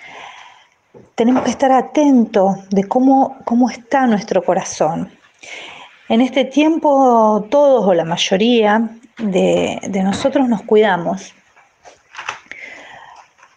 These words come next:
Pero es-, ¿estamos cuidando nuestra fe? ¿Estamos cuidando esa entrega, esa oración, ese tiempo a solas con el Señor? Es muy importante en este tiempo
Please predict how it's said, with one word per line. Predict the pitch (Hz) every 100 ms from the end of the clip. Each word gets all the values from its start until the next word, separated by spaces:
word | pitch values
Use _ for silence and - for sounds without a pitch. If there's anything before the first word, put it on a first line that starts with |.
| _
Pero | 240 226
es-, | 220 - - _ _ _ _ _ _ _ -
¿estamos | - 349 349 -
cuidando | 233 240 254 220
nuestra | 196 - -
fe? | - 330 320 - - - -
¿Estamos | 226 - 294 285 277
cuidando | 214 208 233 240 226 202 185 180 -
esa | 202 - 214 196
entrega, | 185 180 226 262 226 196 202
esa | 202 - 202 196
oración, | 190 180 - - 240 226
ese | 208 208 190
tiempo | 196 202 196
a | 196
solas | - 220 233
con | - 185
el | 190
Señor? | - 190 247 285 - - _ - _ _ _ _ - - - - _ _ _ _ _ _ _ _
Es | 226 196
muy | 226 240
importante | 226 202 233 226 202
en | 190
este | 190 196
tiempo | 196 175 180 185 190